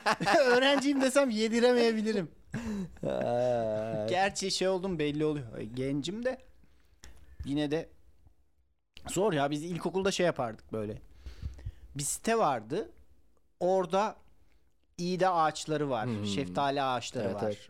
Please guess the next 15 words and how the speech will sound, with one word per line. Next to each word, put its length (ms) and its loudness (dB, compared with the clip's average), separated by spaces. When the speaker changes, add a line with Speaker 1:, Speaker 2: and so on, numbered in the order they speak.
Speaker 2:
erikler 520 -4
var. 280 -8
Çalıyoruz, 640 0
çaldığımız 580 2
yetmiyor 420 -2
gibi. 360 -6
Bir 100 -2
de 100 2
şey 180 0
yapıyorduk. 500 -4
Atıyorum, 500 0
erik 300 0
çalmışız. 640 -2
Gidiyoruz 540 0
evlerin 540 0